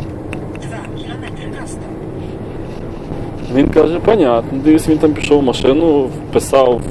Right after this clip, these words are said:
Speaker 2: в комп'ютер, вони перевіряють, чи там десь тебе не сфоткала камера, чи так далі, щоб, е, якщо ти маєш якийсь косяк, то зразу на місці треба платити штраф. Ну, але так як в мене все гуд, чисто, і в мене, і в тої машини, ну, то, соответственно, він мені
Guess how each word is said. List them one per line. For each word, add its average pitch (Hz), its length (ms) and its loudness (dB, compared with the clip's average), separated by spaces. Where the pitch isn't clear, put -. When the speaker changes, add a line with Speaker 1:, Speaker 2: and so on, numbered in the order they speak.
Speaker 2:
в - 40 -8
комп'ютер, 113 560 2
вони 123 140 2
перевіряють, 120 480 6
чи 117 80 -4
там 113 180 0
десь 117 160 -2
тебе 110 220 2
не 110 100 0
сфоткала 107 500 2
камера, 143 420 4
чи - 140 -6
так 101 180 0
далі, 139 180 6
щоб, 107 440 -2
е, 107 180 4
якщо 117 260 2
ти 123 100 -2
маєш 120 300 0
якийсь - 180 0
косяк, 110 480 2
то 143 80 2
зразу 135 340 2
на 190 60 -4
місці 180 300 -6
треба 143 180 2
платити 151 320 2
штраф. 196 460 2
Ну, 113 60 -2
але 123 180 4
так 120 120 6
як 131 140 0
в - 20 -2
мене 139 220 2
все 139 180 -2
гуд, 123 220 2
чисто, 131 400 2
і 123 100 2
в 123 60 2
мене, 123 280 2
і 120 40 -4
в 113 60 -8
тої 123 240 2
машини, 123 520 -2
ну, 190 140 -8
то, 202 80 -2
соответственно, 202 640 0
він 190 80 -4
мені 196 540 -6